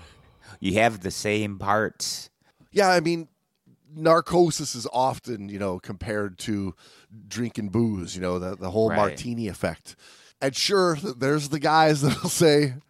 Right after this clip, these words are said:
Speaker 2: "I'm fine."
Speaker 1: <laughs>
Speaker 2: I,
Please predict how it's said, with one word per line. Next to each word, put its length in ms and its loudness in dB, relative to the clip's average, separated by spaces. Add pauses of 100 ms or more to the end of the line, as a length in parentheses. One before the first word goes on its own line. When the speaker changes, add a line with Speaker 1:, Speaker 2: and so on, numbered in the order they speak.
(140)
Speaker 2:
"I'm 340 8
fine." 540 4 (840)
Speaker 1:
<laughs> 320 -12 (880)
Speaker 2:
I, 260 0